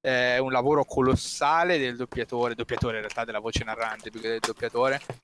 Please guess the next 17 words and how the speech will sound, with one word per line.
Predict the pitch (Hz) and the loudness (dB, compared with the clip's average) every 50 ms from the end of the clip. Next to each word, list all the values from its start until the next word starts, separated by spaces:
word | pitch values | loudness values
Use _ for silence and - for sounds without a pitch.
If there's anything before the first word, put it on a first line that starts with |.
| _ _ _ _ _ - - - | _ _ _ _ _ -10 -2 0
eh, | 135 123 117 117 117 | 2 2 2 2 0
che | - - 131 | 0 -2 -2
ti | - 143 | 0 0
guida | 127 131 147 151 147 143 135 127 120 | 2 2 2 4 4 4 4 4 4
lungo | 123 131 127 127 127 | 4 2 2 0 -2
tutta | - - 135 - - 131 | 0 0 -4 0 0 0
la | 131 131 | 0 0
storia | - - - - 143 139 143 147 147 143 | -2 -4 0 2 4 4 6 4 4 2
in | 135 123 | 2 0
un | 120 117 120 | -2 -8 -10
misto | 123 123 131 131 131 - - - 139 127 131 135 131 127 123 | -10 -8 -8 -4 -4 -4 -2 0 2 4 4 6 6 4 4
veramente | 123 123 120 120 123 127 127 - | 2 2 0 -2 -4 -6 -8 -8
di, | 123 120 123 117 117 117 117 117 110 107 104 101 107 104 104 104 104 104 _ _ _ _ _ _ _ _ _ _ _ _ | -8 -6 -6 -6 -4 -4 -4 -4 -4 -6 -6 -6 -6 -8 -8 -10 -10 -14 _ _ _ _ _ _ _ _ _ _ _ _
di | _ 269 262 - 139 | _ -20 -10 -4 -2
ironia, | 135 135 147 143 139 139 143 156 160 156 147 139 | 2 4 4 2 2 2 0 2 2 4 2 2
sarcasmo | - - 143 131 - - 139 135 139 135 - - 131 | 2 0 0 -2 0 0 0 0 0 0 -4 -10 -8
continuo, | - 135 131 131 - - 139 131 139 147 151 143 127 131 139 139 139 | -8 -8 -8 -10 -10 -6 -2 0 2 2 2 0 -2 -2 -2 -2 -2